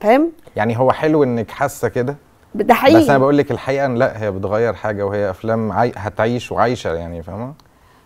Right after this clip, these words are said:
Speaker 2: ولسه هت-
Speaker 1: أكي-، ايوه، بس برضو، آم،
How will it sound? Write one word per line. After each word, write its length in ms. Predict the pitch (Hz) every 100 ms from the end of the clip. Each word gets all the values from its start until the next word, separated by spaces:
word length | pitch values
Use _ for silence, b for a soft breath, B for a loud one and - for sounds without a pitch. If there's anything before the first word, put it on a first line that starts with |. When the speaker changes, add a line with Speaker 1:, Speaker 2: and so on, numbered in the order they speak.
| b _ -
Speaker 2:
ولسه 380 | 92 117 127 -
هت- 160 | 233
Speaker 1:
أكي-، 100 | -
ايوه، 440 | - 269 247 302 381
بس 380 | 226 226 233 -
برضو، 540 | 233 285 330 247 349 311
آم، 760 | - 226 220 214 214 214 202